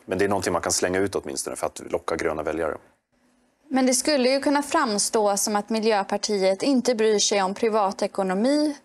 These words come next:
Speaker 2: för människor och deras bilberoende. Vad säger du om det, Elias?
Speaker 1: Ja, nej, men, eh, så är det ju verkligen. Och de har ju lite grann försökt, eh, erkänna det där på något sätt. Att de, eh, de väl, vill vara väldigt tydliga med att de vill göra den här, eh, om-,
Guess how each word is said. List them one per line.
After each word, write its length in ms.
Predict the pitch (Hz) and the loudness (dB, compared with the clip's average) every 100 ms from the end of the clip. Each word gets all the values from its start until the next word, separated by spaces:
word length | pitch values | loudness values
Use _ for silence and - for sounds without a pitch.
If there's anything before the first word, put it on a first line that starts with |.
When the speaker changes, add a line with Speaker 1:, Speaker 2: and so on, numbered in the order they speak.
| _ | _
Speaker 2:
för 80 | 277 | 0
människor 560 | 269 262 269 262 247 | 2 2 2 2 4
och 180 | 233 214 208 | 4 2 0
deras 380 | 214 214 208 - | 2 2 2 2
bilberoende. 920 | 285 240 180 214 330 330 185 185 214 220 | 2 2 2 2 4 2 2 0 0 0
Vad 140 | 254 | 0
säger 320 | 247 247 220 | 2 4 4
du 180 | 214 214 | 4 2
om 180 | - 214 | 2 2
det, 340 | 226 370 208 240 | 2 2 2 0
Elias? 540 | 226 214 185 233 - - | 0 2 0 -2 -6 -8
Speaker 1:
Ja, 260 | - 113 107 | -2 0 2
nej, 120 | 104 | 0
men, 220 | 101 92 | 0 0
eh, 220 | 87 104 92 | 0 2 2
så 140 | 104 | 2
är 120 | 98 | 2
det 40 | 107 | 2
ju 60 | |
verkligen. 280 | 82 76 78 | 2 0 0
Och 60 | 90 | 0
de 120 | 101 | 0
har 140 | 110 | 2
ju 160 | 107 95 | 2 2
lite 320 | 82 101 101 | 0 -2 0
grann 140 | 104 | 0
försökt, 380 | 101 - 92 - | 0 0 -2 0
eh, 260 | 92 85 82 | 0 2 2
erkänna 360 | 95 - 131 92 | 2 2 0 0
det 60 | |
där 80 | 76 | 0
på 120 | - | -2
något 120 | 82 | -2
sätt. 220 | - - 80 | -2 -2 -4
Att 140 | 78 | -2
de, 200 | 87 85 | -2 -2
eh, 80 | 76 73 - | -2 -4 -4
de 240 | 95 73 - - | -4 -4 -14 -12
väl, 220 | 104 104 98 | -4 -2 0
vill 180 | 117 | 0
vara 100 | 104 | 0
väldigt 240 | 104 104 95 | 0 0 0
tydliga 380 | - 104 110 117 | 0 0 0 0
med 120 | 76 | 0
att 60 | |
de 100 | - | 0
vill 120 | 87 101 | 0 2
göra 200 | 98 87 | 2 2
den 120 | 85 | 0
här, 140 | 87 | 0
eh, 180 | 82 80 | 0 0
om-, 140 | 85 | -2